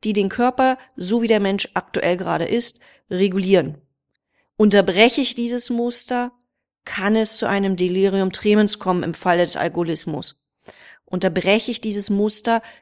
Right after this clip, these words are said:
findet mit größter Wahrscheinlichkeit eine Störung im Hormonhaushalt statt. Und diese Störung im Hormonhaushalt kann alle möglichen Bereiche betreffen im Leben. Und wie beim Delirium tremens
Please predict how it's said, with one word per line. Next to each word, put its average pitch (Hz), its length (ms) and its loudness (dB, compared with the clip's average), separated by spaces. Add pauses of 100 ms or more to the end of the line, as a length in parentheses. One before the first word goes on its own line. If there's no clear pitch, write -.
(120)
findet 233 580 2 (320)
mit 214 260 2
größter 277 640 6
Wahrscheinlichkeit 226 920 -2 (920)
eine 175 280 0
Störung 277 920 2 (360)
im 190 180 -2
Hormonhaushalt 185 880 2
statt. - 320 -6 (380)
Und 190 160 -2
diese 180 240 2
Störung 247 500 0
im 208 180 2
Hormonhaushalt 226 880 2
kann - 300 0
alle 226 300 8
möglichen 220 600 4
Bereiche 208 440 0
betreffen 170 500 -6
im 180 80 -2
Leben. 160 380 -2 (720)
Und 185 140 2
wie 190 100 2
beim 185 240 4
Delirium 180 560 4
tremens 180 560 0